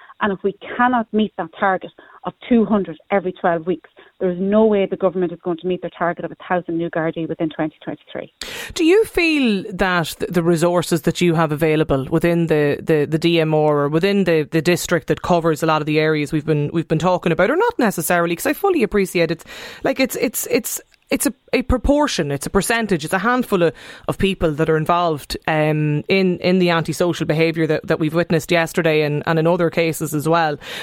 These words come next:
Speaker 2: But, like, is it fair that we're just sending out, you know, to respond to an incident, two or three or four Gardaí to deal with something like that yesterday?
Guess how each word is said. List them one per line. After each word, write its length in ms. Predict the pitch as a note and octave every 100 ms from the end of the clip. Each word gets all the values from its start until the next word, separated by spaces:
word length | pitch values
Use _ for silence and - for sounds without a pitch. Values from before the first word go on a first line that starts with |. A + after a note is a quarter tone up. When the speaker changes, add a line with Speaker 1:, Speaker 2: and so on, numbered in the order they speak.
| -
Speaker 2:
But, 100 | D#4
like, 300 | D#4 D4 - - - -
is 160 | E4 E4
it 120 | E4+
fair 440 | - E4+ G4+ G4+
that 160 | E4+ A3+
we're 80 | A3+
just 240 | A3 G#3+
sending 360 | - F#3+ F#3+ E3
out, 340 | D#3+ D3+ - - _
you 120 | -
know, 200 | A3 F3 D3+ - - - - - _ A#3 - -
to 120 | -
respond 500 | G#3 F#3 A#3 A3 G#3+
to 140 | F3+ F3+
an 60 |
incident, 400 | F#3 F#3 F3 E3
two 280 | - A3+ G3+
or 60 | F3
three 320 | - G3 F3+
or 120 | E3+
four 420 | D#3+ F#3+ F3+ E3+ D#3
Gardaí 540 | F3 D#3 D#3+ D#3+ D3
to 100 | -
deal 260 | E3+ F3 D#3+
with 120 | D#3
something 280 | E3 D3+ D#3
like 180 | D3
that 200 | C#3+ C#3+
yesterday? 400 | - D3 - -